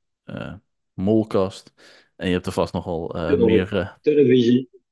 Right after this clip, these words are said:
Speaker 1: Tunnelvisie
Speaker 2: Tunnelvisie, de
Speaker 1: natuurlijk.
Speaker 2: podcast.
Speaker 1: Die was ik even vergeten, maar, eh, er is genoeg. En mocht je ook van voetbal houden, dan, eh, kun je natuurlijk, eh, ook, eh, bij, eh,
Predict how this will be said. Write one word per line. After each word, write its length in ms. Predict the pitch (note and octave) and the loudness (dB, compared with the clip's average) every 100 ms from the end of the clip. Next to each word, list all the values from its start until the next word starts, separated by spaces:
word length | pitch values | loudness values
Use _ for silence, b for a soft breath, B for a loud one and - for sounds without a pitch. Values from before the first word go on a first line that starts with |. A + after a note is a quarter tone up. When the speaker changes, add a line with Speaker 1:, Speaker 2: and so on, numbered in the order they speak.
| _ | _
Speaker 1:
Tunnelvisie 0 | |
Speaker 2:
Tunnelvisie, 540 | C3 C3 A#2+ A#2+ A#2+ A#2 | 4 6 6 6 6 6
de 40 | |
Speaker 1:
natuurlijk. 400 | A2 A2 A2+ A#2 | 4 4 2 2
Speaker 2:
podcast. 260 | - G#2+ B B B _ | -6 -12 B B B _
Speaker 1:
Die 140 | - G#2 | -4 -2
was 140 | G2 | -2
ik 60 | - | -4
even 220 | G2 - | -6 -6
vergeten, 540 | - - F2+ - - F#2 | -12 -8 -8 -8 -14 -12
maar, 220 | - - | -14 -14
eh, 80 | - - _ _ _ _ _ _ _ _ _ | -18 -20 _ _ _ _ _ _ _ _ _
er 80 | B2 | -2
is 80 | - | 0
genoeg. 380 | A2+ A2 - _ | 0 -2 -4 _
En 380 | A2 G#2+ G2+ - _ | 0 0 -4 -12 _
mocht 260 | - A2+ - | -2 -2 0
je 80 | A2+ | 2
ook 140 | A2 | 2
van 120 | - | -2
voetbal 260 | G2+ D3 C#3 | -2 0 2
houden, 300 | A2+ A2+ G#2+ | 0 -2 -4
dan, 240 | G2 F#2 | -8 -8
eh, 100 | F2 - b b b b _ | -12 -16 b b b b _
kun 140 | - | -4
je 60 | F#2+ | -2
natuurlijk, 440 | F#2 F2+ F#2 F2 | -2 -6 -8 -6
eh, 80 | F2 - | -6 -6
ook, 260 | G2 F#2 F#2+ | -8 -6 -6
eh, 200 | F2+ F#2 | -4 -4
bij, 540 | G2+ F2 F2 E2+ | -2 -2 -2 -4
eh, 80 | D#2+ | -6